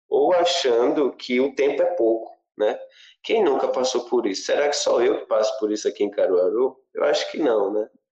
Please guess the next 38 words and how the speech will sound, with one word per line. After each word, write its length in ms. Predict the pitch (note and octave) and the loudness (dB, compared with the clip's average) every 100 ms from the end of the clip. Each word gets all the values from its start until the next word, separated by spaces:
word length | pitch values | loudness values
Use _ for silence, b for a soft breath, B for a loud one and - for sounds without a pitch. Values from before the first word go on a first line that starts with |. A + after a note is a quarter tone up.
| b b b b - | b b b b -4
A 40 | |
gente 240 | B2+ C3 - | -2 -2 -4
para 380 | A2+ C3+ C#3+ | -2 0 2
pra 220 | B2 C#3+ C#3 | 2 0 2
pensar 340 | C3+ - C#3+ | 0 2 0
e 40 | |
diz, 100 | - - | 0 -2
"Pô, 340 | C#3 A2 G2+ | 0 0 0
vinte 240 | C3+ E3+ | -2 -4
e 40 | - | -4
quatro 360 | D3+ C#3+ C#3+ | -2 0 2
horas 300 | A2+ B2 C3+ | 2 2 0
é 80 | C3+ | 0
muito 380 | B2+ B2+ C#3+ E3 - | 0 0 0 -2 0
pouco. 360 | A2 G2 - - _ _ _ | 2 2 -2 -16 _ _ _
Tem 180 | B2+ D3 | -2 0
que 80 | D3 | 2
aumentar 460 | D#3 - D3+ B2 | 2 2 2 2
essas 300 | A#2 C3 - | 2 2 2
horas 280 | G#2 G#2 G#2+ | 2 2 2
num 200 | A#2 A#2 | 2 0
dia." 280 | F2+ D#2 - _ B B B B A2 | -2 -6 -10 _ B B B B -8
Isso 200 | - G2+ | -4 -2
é 40 | |
impossível, 680 | - C3+ C#3+ - A#2+ - - _ _ _ _ - | -2 -2 -2 -2 -2 -4 -8 _ _ _ _ -6
né? 260 | F2+ - - | -4 -2 -2
Obviamente. 800 | G2+ F#2 G#2+ A#2+ G#2+ F2+ E2+ - _ B B B | -2 0 0 2 2 0 -4 -12 _ B B B
"Ah, 260 | A2+ A2 G#2+ | -4 -2 0
os 180 | B2 B2 | 0 0
dias 220 | C3 C#3+ | 0 0
da 120 | C#3 | 0
semana 420 | C#3+ C#3 B2 B2+ C3+ | 0 0 2 2 0
são 160 | C#3 | 0
muito 240 | C3+ C#3 - | 0 -2 -2
curtos, 480 | B2+ A#2+ - - | 0 0 -2 -10
tem 140 | - B2 | -4 -2
que 80 | C3+ | 0
aumentar." 460 | C3+ C3+ - - | 2 0 0 -2